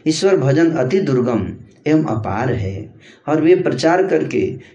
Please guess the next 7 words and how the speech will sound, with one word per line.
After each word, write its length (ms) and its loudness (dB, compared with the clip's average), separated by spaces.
युग 300 0
के 60 0
अनुसार 420 -2
धर्म 260 -4
स्थापन 400 -8
करते 420 -8
हैं। 360 -10